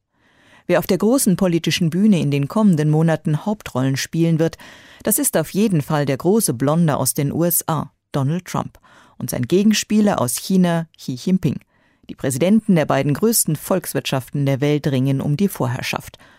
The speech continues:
Auch der britische Premierminister Boris Johnson spielt eine wichtige Rolle, denn er will den Brexit durchziehen, er will Großbritannien aus der E U führen.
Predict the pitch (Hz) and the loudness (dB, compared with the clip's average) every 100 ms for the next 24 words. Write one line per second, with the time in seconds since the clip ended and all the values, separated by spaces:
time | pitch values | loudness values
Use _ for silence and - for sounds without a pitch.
0 | _ _ _ - 127 175 - 151 160 151 | _ _ _ -8 -4 -4 -2 0 0 0
1 | 156 156 147 147 156 160 151 175 147 165 | -2 -2 0 2 2 2 0 0 0 0
2 | 170 160 - 175 202 120 110 - - - | 0 -2 0 2 2 0 -6 -6 -6 -4
3 | 127 - 123 143 - 127 131 - - - | -4 -4 -6 -6 -4 0 0 -2 -8 -20
4 | - - - 143 185 220 202 147 143 131 | -20 -12 -6 0 2 4 4 2 2 0
5 | 139 - - 143 170 160 160 - 165 151 | -2 -4 -6 -2 0 0 0 -2 0 2
6 | 143 - _ - 202 180 139 - 135 - | 0 -4 _ 0 2 2 0 -2 -4 -2
7 | 135 - - 151 147 156 - 131 131 - | -6 -2 -2 0 0 -2 -2 -2 -2 -2
8 | 139 - 190 190 135 - - - | -2 -2 -2 -2 -2 -4 -4 -6